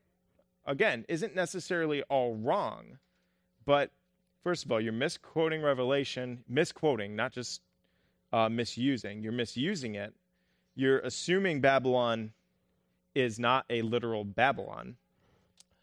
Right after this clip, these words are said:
um, because, again, you're ignoring Old Testament prophecy, and you're also ignoring the basic grammar. There's nothing in the grammar, of, as we're probably gonna be learning in Revelation seventeen,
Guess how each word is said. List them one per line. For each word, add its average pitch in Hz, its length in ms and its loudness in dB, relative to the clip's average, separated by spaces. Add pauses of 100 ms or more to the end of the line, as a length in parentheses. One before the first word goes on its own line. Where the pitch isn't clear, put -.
(320)
um, 113 340 2 (160)
because, 117 300 -2
again, 123 320 0
you're 117 120 -2
ignoring 123 640 -2
Old 123 220 -2
Testament 117 440 -4
prophecy, 165 500 -2
and 110 60 -4
you're 123 120 -6
also 202 240 -4
ignoring 139 340 -4
the 120 60 -4
basic 127 340 -2
grammar. 120 500 -2 (400)
There's 135 180 0
nothing 185 340 0
in 170 100 -2
the 143 60 -2
grammar, 139 560 -2 (140)
of, 127 140 -6 (120)
as 127 200 2
we're 131 140 -2
probably 123 440 0
gonna 117 180 -4
be 113 120 -2
learning 131 320 -2
in 117 80 -4
Revelation 113 500 -2
seventeen, 117 680 -8